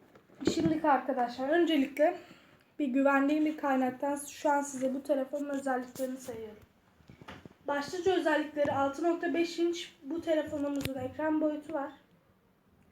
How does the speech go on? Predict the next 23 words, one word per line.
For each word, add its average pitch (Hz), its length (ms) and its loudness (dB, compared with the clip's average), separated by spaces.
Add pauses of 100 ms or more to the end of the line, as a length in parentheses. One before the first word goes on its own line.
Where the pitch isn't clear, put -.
(360)
Yüz 269 220 2
yirmi 302 200 4
sekiz 330 340 -2
gigabayt 285 480 2
dahili 262 440 2 (960)
hafızası 269 560 0
var. 349 180 6 (840)
Bu 311 360 4 (100)
benim 294 360 4
kullandığım 285 520 2
model 269 260 4
için 262 280 -6
söylüyorum 247 560 0
sizlere. 240 520 -6 (720)
Dört 339 260 10
gigabayt 277 500 4
ram'i 277 260 4
var. 349 200 0 (480)
Beş 277 360 2
bin 339 140 4
miliamper 269 580 2
bataryası 294 580 -2
var. 330 260 0